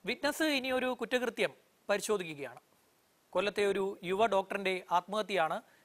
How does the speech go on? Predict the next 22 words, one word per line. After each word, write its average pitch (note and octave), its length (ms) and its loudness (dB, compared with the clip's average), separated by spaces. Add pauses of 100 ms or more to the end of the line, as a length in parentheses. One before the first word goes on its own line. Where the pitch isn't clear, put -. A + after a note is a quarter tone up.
(140)
വിറ്റ്നസ് F#3+ 420 -2 (220)
പരിശോധിക്കുന്നത്. D3 640 -4 (800)
രണ്ടായിരത്തി C#4 560 6 (140)
ഇരുപത് A3 360 4 (260)
ഒക്ടോബർ A#3+ 400 4 (220)
ഒന്നിനാണ് G#3 420 0 (160)
ഈ F3+ 80 -4 (100)
സംഭവം E3 320 0
ഉണ്ടാകുന്നത്. B2 360 -12 (840)
കൊല്ലം F#3 220 4 (140)
കടപ്പാക്കടയ്ക്ക് G3 640 4 (160)
സമീപം F#3 340 2
പ്രവർത്തിക്കുന്ന E3+ 500 2 (340)
അനൂപ് A3+ 300 2 (180)
ഓർത്തോ F#3+ 280 4
കെയറിന്റെ F3 300 0
ഉടമയായ F3 400 2 (480)
ഡോക്ടർ F3+ 240 2 (220)
അനൂപാണ് F#3+ 460 4 (640)
അന്ന് F3+ 240 0 (400)
ആത്മഹത്യ F#3 420 0
ചെയ്തത്. A#2+ 240 -14